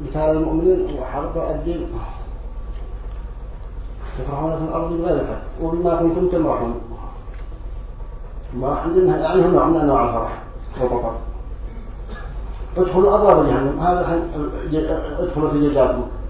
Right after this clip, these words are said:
ادخلوا أبواب جهنم خالدين فيها. ما معكم خروج، يدخلوهم يغلقوا عليهم ويقولوا أغلاق أبد. جزاء لهم سجن.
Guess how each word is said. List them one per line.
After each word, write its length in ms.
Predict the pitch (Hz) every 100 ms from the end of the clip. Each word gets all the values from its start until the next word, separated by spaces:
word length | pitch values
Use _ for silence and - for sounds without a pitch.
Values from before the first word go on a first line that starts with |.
| - - - 156
ادخلوا 400 | 156 156 165 165
أبواب 300 | 165 143 147
جهنم 300 | 170 185 180
خالدين 500 | 147 123 120 120 110
فيها. 280 | 110 101 - - - - - - -
ما 180 | - 123
معكم 320 | 165 147 147 160
خروج، 180 | 180 - - -
يدخلوهم 580 | - - - 185 180 190
يغلقوا 320 | 180 185 185
عليهم 260 | 190 202 180
ويقولوا 360 | 185 180 185 - - - - - - - - - - 180
أغلاق 380 | 170 175 170
أبد. 220 | 175 131 - - - - - - - - - - - - - - - - - - - - - - -
جزاء 280 | 143 135 156
لهم 200 | 131 110 - - - - - - - - - -
سجن. 240 | - -